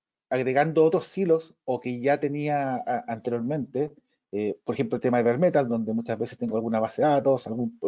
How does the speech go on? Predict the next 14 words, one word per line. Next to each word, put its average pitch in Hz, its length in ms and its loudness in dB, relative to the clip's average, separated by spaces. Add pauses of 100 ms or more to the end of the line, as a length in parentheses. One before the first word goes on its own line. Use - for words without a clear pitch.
a-, 110 260 2
algún, 117 540 0 (300)
alguna 120 280 2
aplicación 120 520 0
que 113 180 -2
no 117 80 2
es 120 80 0
virtualizable, 131 920 2
pero 117 180 0
tiene 135 180 -4
que 120 80 -6
ser 117 140 -4
modernizada 117 560 2
o 135 360 4